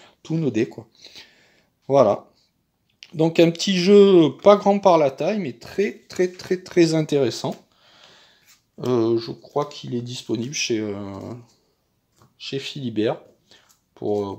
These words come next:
pour pas trop cher. Il y a une extension, euh, qui se passe dans la forêt un petit peu, là, qui est sortie. Euh, voilà, pour, euh, même du fait qu'il soit petit, pour partir en voyage, euh, jouer, euh, n'importe où, c'est,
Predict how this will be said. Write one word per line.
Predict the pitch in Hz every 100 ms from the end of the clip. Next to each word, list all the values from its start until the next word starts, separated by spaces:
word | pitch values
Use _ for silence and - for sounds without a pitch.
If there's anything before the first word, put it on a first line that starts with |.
| -
pour | -
pas | -
trop | 117 113
cher. | 104 - 147 165
Il | 139
y | 135
a | 139 151 151
une | 151 147
extension, | 147 - - 143 - - 139 202 - _ _ _ - - - - -
euh, | 123 113 110 113 110 113 120
qui | - 117
se |
passe | - 123 117
dans | 117
la | 113
forêt | 113 - 113 123
un | 143
petit | 160 -
peu, | - 151 165
là, | 156
qui | 160 117
est |
sortie. | 113 110 - - 160 190 _ _ _ _ - - - _ - -
Euh, | 127 117 113 113 110
voilà, | 117 110 110 - _
pour, | - 131 127
euh, | 123 123 123 123
même | 127 127 131 180 196 185
du | 165
fait | 170 - 175
qu'il | - 160
soit | - 151 147
petit, | - - 170
pour | 180 143
partir | 135 - 147
en | 135
voyage, | 131 120 120 165 165
euh, | 127 110 110 117 110
jouer, | 110 113 110 120
euh, | 117 104
n'importe | 120 117 113 - 120
où, | 135
c'est, | - 107 101